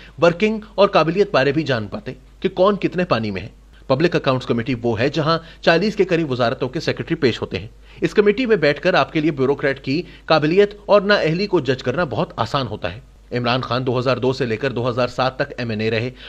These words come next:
और फिर दो हज़ार तेरह से दो हज़ार अठारह तक। ये दस साल उन्होंने जाया किए, वो किसी कमेटी के मेंबर बने, ना इनमें शरीक हुए।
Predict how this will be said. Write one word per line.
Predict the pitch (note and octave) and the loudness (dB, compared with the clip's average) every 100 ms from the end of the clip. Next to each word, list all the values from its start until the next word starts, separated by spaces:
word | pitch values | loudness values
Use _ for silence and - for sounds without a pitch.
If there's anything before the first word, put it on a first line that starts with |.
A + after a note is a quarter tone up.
| - | 0
और | G#3 | 2
फिर | A#3+ | 4
दो | G3+ | 6
हज़ार | G3 G3+ G#3 | 6 6 4
तेरह | F#3+ F#3+ | 4 2
से | F#3+ F#3+ | 2 0
दो | D3 | 0
हज़ार | C3 C3+ - | 0 0 -2
अठारह | - - A2+ F#2+ | -6 -2 -2 -2
तक। | A2 - - - - - - | -10 -14 -20 -20 -20 -16 -2
ये | A3+ | 2
दस | A3+ G#3+ | 4 6
साल | G#3 | 4
उन्होंने | - C3 C#3+ E3+ | 4 -2 -4 -6
जाया | A2 G2+ F#2+ | -4 -2 -4
किए, | - A2+ - - B2+ | -8 -18 -18 -20 -2
वो | D3 | -2
किसी | D3+ D3+ F#3+ | -2 -2 0
कमेटी | D3 C#3 D#3 | 0 0 -2
के | C#3 | -2
मेंबर | A2 D3 | -2 0
बने, | E3+ F3 G3+ - | 0 0 -4 -4
ना | F#3 | 0
इनमें | F#3 F#3 | 2 0
शरीक | F#3 A#2 G2 | 0 -4 -6
हुए। | - | -10